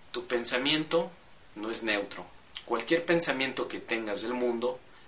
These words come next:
tiene un efecto, ¿en dónde? En el mundo. La lección dice, "No veo cosas neutras".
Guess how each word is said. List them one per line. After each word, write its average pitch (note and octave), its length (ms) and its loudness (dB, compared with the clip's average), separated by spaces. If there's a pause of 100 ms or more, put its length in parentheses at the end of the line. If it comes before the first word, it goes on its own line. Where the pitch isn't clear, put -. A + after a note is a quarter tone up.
(160)
tiene A2 320 -4
un A#2 140 -2
efecto, C#3+ 840 2 (680)
¿en A2 200 2
dónde? D3 400 6 (680)
En F2+ 180 -4
el F#2 140 -4
mundo. A2+ 440 -2 (580)
La A#2 140 6
lección C#3+ 420 4
dice, C#3+ 260 2
"No A#2+ 220 6
veo B2 280 10
cosas A#2+ 360 0
neutras". C#3 600 2